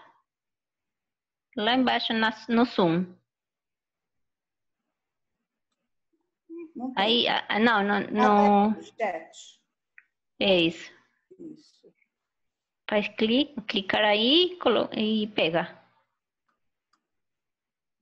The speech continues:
Speaker 2: E, e enter, não?
Speaker 1: Isso.
Speaker 2: Deu?
Speaker 1: Deixa eu ver. É, deu.
Speaker 2: Deu?
Speaker 1: Pronto, sim.
Speaker 2: Tá bem escondido esse chat aqui, viu?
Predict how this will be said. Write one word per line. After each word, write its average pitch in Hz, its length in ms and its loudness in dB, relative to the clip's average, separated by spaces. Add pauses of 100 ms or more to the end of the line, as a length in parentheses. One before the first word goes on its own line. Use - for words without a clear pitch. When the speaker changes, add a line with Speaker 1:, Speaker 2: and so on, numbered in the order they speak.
(640)
Speaker 2:
E, 196 160 -20 (100)
e 202 220 -8
enter, 165 400 -6
não? 269 320 -10 (480)
Speaker 1:
Isso. 180 400 -2 (600)
Speaker 2:
Deu? 226 240 -8 (840)
Speaker 1:
Deixa 185 280 -2
eu 233 60 -4
ver. 269 260 0 (460)
É, 190 240 0 (100)
deu. 180 260 0 (720)
Speaker 2:
Deu? 269 200 -6 (520)
Speaker 1:
Pronto, 156 440 -4
sim. - 340 -4 (760)
Speaker 2:
Tá 226 100 -2
bem 285 260 0
escondido 285 640 -6
esse 180 300 -10
chat - 380 -12
aqui, 165 200 -20
viu? 269 340 -16